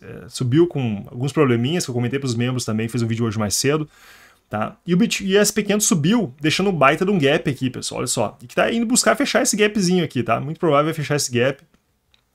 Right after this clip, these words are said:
Então a gente teve a S P quinhentos buscando a casa dos cinco mil e quinhentos pontos aqui, pessoal. Incrível a S P quinhentos, tá?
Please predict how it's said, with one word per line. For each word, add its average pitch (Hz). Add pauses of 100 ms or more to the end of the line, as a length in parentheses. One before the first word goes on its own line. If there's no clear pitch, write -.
(480)
Então 120
a -
gente 123
teve 131 (480)
a 117
S 117
P 135
quinhentos 139
buscando 139
a -
casa 139
dos 143
cinco 170
mil 165
e 202
quinhentos 190
pontos 196
aqui, 104
pessoal. -
Incrível 151
a 113
S 117
P 131
quinhentos, 123 (480)
tá? 101